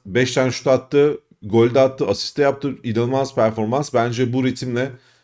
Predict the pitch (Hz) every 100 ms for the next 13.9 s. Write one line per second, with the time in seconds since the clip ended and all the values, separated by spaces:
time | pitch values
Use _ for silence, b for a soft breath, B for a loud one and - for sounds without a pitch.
0 | b - 120 113 120 131 120 113 131 123
1 | - 123 117 113 120 120 135 - 104 107
2 | 113 113 113 113 117 110 110 110 117 127
3 | 127 98 107 113 104 95 95 98 90 92
4 | 87 - 92 95 127 - b b b _
5 | 101 101 98 104 98 - 139 127 120 117
6 | 117 120 107 113 - 110 - _ 107 123
7 | 110 110 - - 98 113 113 - 110 95
8 | 92 113 101 90 95 117 104 101 95 98
9 | 90 85 101 127 b b b b b b
10 | 170 190 185 - 180 175 170 170 147 127
11 | 120 113 107 104 98 95 135 - _ _
12 | _ _ - 120 120 170 175 190 185 180
13 | - 156 175 160 156 147 160 180 -